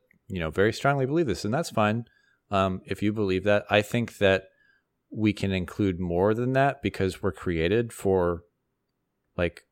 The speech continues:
a unique relationship with God. And so I think that that's very limited. Uh, and I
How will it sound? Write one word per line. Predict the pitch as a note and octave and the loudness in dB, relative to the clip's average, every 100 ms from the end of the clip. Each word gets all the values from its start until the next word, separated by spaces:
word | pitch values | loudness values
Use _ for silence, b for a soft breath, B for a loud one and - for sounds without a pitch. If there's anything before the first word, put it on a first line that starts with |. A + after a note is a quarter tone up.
| - | -6
a | F#2 | -4
unique | F2 F2 F2+ - | -2 -2 -4 -2
relationship | E2+ E2+ - E2+ - - | 0 0 -2 -6 -8 -6
with | E2 - | -8 -4
God. | D#2 E2 F#2 - | 0 2 0 -2
And | E2+ | -10
so | - E2+ E2 | -2 0 0
I | E2+ | -2
think | D#2 F#2+ F#2 | -4 -6 -6
that | - E2+ - b b b | -2 -2 -2 b b b
that's | G2+ G2 | -2 2
very | B2 B2 | 6 8
limited. | G#2 A2 G#2+ F2 D#2 - _ _ _ _ | 8 2 0 -2 -4 -8 _ _ _ _
Uh, | - F#2 E2+ E2 - _ _ _ _ - _ _ - | -4 0 0 -2 -8 _ _ _ _ -20 _ _ -4
and | G2 | 0
I | F2+ | 2